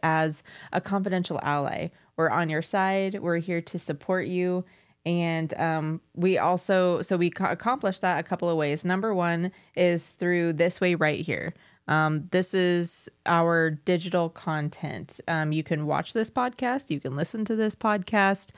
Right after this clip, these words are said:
um, whatever's more convenient for you. But we really lean in, lean into this, um, this way of showing up, because you can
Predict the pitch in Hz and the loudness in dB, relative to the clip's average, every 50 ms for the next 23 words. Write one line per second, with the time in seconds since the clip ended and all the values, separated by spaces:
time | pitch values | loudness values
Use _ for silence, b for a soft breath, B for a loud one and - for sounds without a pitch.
0 | B B B B B B B 170 170 170 170 165 170 170 180 185 190 214 208 - | B B B B B B B 0 0 2 2 2 4 4 4 2 2 0 -2 0
1 | 208 196 196 196 208 190 180 185 180 175 170 165 - - 185 180 170 170 170 170 | 0 -2 0 0 0 0 2 2 2 2 2 0 0 0 0 2 2 2 2 2
2 | 160 170 156 151 147 139 B B B B B - 180 185 196 226 226 226 220 208 | 2 4 4 4 4 0 B B B B B 2 2 4 6 4 4 4 4 4
3 | 202 196 196 185 - - 160 123 - _ _ _ - 190 185 196 190 175 175 - | 4 4 2 2 0 -2 -4 -6 -6 _ _ _ -2 0 2 4 4 4 2 0
4 | 165 165 165 - - 190 165 165 175 170 170 165 - - - - - 170 165 160 | 0 0 0 0 0 -2 0 2 2 2 0 -2 -6 -8 -10 -4 -2 0 0 0
5 | 156 156 160 160 165 180 _ _ - 190 180 - 185 190 185 175 175 - - - | 0 -2 -2 -2 -4 -6 _ _ 2 2 2 2 2 2 2 2 0 -2 -2 0
6 | 175 170 170 165 160 160 160 - 170 175 170 - 175 160 160 180 196 - 214 196 | 0 2 2 2 0 0 0 0 0 -2 0 0 0 0 0 -2 -2 0 2 4
7 | 180 180 | 4 4